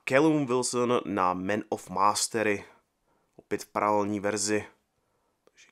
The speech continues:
Callum Wilson. A tady to máte, to byl mouziek dva tisíce dvacet jedna, dva tisíce dvacet dva Hobby Box. Tady v tom boxu se nám zdrželo několik krásných karet, hromada řadovek, opravdu strašně moc, a i nováčkovských karet, já to asi ani nebudu všechno procházet.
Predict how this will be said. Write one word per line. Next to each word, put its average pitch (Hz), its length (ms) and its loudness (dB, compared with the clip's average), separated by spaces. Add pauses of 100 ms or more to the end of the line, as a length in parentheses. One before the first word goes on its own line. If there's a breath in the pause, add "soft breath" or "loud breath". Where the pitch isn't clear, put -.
(140)
Callum 101 280 -4
Wilson. 101 640 0 (400)
A - 60 -18
tady 135 140 0
to 165 60 -2
máte, 180 380 2
to - 140 -12
byl 120 160 -2
mouziek 151 640 2 (160)
dva 95 160 -4
tisíce - 200 -2
dvacet 127 220 0
jedna, 156 320 2
dva 110 180 -2
tisíce - 220 -2
dvacet 123 260 0
dva 143 400 6 (560 loud breath)
Hobby 151 280 4
Box. - 480 2 (300 soft breath)
Tady 127 140 2
v - 20 -4
tom 202 140 -2
boxu 190 320 -4
se 175 120 -2
nám 156 140 2
zdrželo 156 280 0
několik 160 400 0 (300)
krásných 147 360 6
karet, 143 260 8
hromada 160 500 8
řadovek, 135 360 4
opravdu 123 160 -4
strašně 135 300 0
moc, 107 300 4
a - 60 0
i 131 80 4
nováčkovských 147 580 2
karet, 120 280 2
já 110 80 0
to - 140 -2
asi - 180 -2
ani 143 120 2
nebudu 131 180 -2
všechno 139 220 -4
procházet. 113 560 0